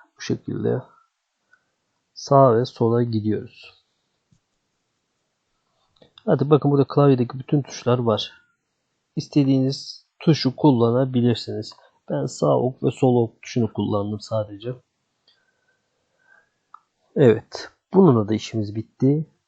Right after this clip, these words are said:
Sıra geldi. Artık, e, bir karakterde yengeçleri vurması gerekiyor. Yani bir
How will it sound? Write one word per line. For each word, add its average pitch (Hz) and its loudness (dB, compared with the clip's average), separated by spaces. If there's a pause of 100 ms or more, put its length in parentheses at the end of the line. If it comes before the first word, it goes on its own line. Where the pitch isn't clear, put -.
(280)
Sıra - 4
geldi. 139 2 (960)
Artık, 117 -2 (920)
e, 123 -2 (400)
bir 151 -2
karakterde 131 2
yengeçleri 131 0
vurması 117 0
gerekiyor. 110 -2 (560)
Yani 120 0
bir 151 2